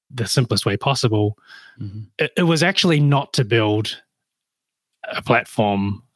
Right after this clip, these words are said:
Speaker 1: uh, right from the outset. It was actually helping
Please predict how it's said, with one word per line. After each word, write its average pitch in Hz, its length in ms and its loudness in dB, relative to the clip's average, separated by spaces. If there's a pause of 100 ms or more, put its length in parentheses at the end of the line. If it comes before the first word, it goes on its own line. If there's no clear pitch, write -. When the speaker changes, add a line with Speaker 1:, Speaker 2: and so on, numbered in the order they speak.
(300)
Speaker 1:
uh, 98 560 -4
right 120 260 0
from 101 200 -4
the 95 120 -2
outset. - 400 -4 (580)
It - 40 -2
was 143 260 2
actually 156 320 0
helping 117 720 0